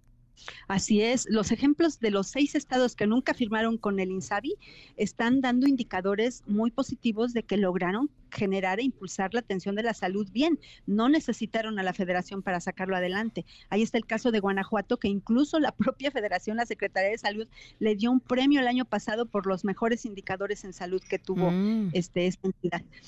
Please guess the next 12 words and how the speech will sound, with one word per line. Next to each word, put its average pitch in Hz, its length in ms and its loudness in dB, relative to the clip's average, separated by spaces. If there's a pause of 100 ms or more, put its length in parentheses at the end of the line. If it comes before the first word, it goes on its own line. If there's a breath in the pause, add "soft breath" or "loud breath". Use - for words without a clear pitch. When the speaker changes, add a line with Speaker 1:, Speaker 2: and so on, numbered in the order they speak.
(260 loud breath)
Speaker 1:
Entonces, 226 640 0
sí, 294 300 0 (240)
es 247 220 -2
muy 277 260 6
relativo, 277 520 4
no 247 160 4
hay 294 120 4
garantía. 262 540 2
Aparte, 302 500 0 (260 loud breath)
hay 233 180 2
otro 247 220 2
dato. 294 320 0